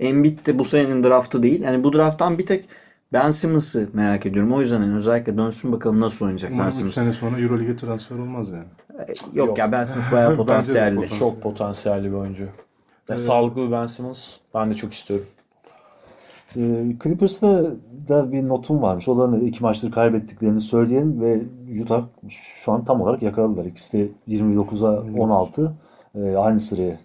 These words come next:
Speaker 4: peş peşe paylaşıyor. Bir üçüncü, bir dördüncü sırada. Ee, ve iyi de bir yani deplasman turnesi var. Yani beş maçlık. İlkini zaten,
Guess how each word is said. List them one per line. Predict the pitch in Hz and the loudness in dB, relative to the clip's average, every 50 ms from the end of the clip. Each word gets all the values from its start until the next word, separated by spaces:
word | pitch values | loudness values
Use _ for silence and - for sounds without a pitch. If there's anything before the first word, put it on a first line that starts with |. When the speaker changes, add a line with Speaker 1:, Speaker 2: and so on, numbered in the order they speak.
| _ - | _ -10
Speaker 4:
peş | 98 95 - | -10 -8 -8
peşe | 101 95 - | -10 -12 -6
paylaşıyor. | - 95 90 90 85 - - 95 90 | -2 0 0 0 -2 -4 -6 -4 -2
Bir | 101 | -2
üçüncü, | 101 101 101 - 104 117 127 | -4 -4 -4 -4 -4 -4 -2
bir | 120 107 104 | -4 -2 2
dördüncü | 104 101 98 98 104 104 104 | 2 2 2 2 0 -4 -4
sırada. | - 95 90 85 92 110 147 156 - _ _ _ - - - - _ - - - _ - - 104 | -6 -6 -4 -2 -2 -4 -4 -4 -10 _ _ _ -20 -20 -20 -20 _ -20 -20 -20 _ -14 -10 -6
Ee, | 104 98 98 98 98 98 98 98 95 95 95 95 104 117 120 - _ _ _ - | -4 -2 -2 0 0 -2 -2 -2 -2 -4 -4 -6 -10 -12 -14 -18 _ _ _ -12
ve | 131 120 143 165 175 175 170 170 - - _ _ _ _ _ _ 98 98 _ _ _ - | -4 0 2 2 2 0 -2 -6 -14 -20 _ _ _ _ _ _ -20 -20 _ _ _ -10
iyi | 113 120 120 - | -6 -6 -4 -4
de | 135 135 | -2 0
bir | 147 | 2
yani | 143 127 127 123 | 2 2 4 2
deplasman | 127 120 123 139 131 131 - 151 143 143 139 151 151 - | 2 2 2 -2 -2 -2 0 0 0 0 0 -4 -10 -8
turnesi | - 123 123 127 117 120 - 139 | -6 -6 -4 -4 -6 -4 0 0
var. | 104 90 87 | 0 0 0
Yani | 98 95 92 92 95 98 95 95 | -2 -4 -4 -4 -6 -8 -4 -4
beş | 107 104 - - | -4 -4 -4 -4
maçlık. | 107 92 - - - 147 151 - - - | -4 -4 -4 -6 -10 -14 -14 -16 -20 -18
İlkini | 113 123 123 120 117 117 - 110 107 | -10 -4 -2 -2 -2 0 -2 -2 0
zaten, | 101 104 92 90 - 95 | 2 2 0 0 0 -4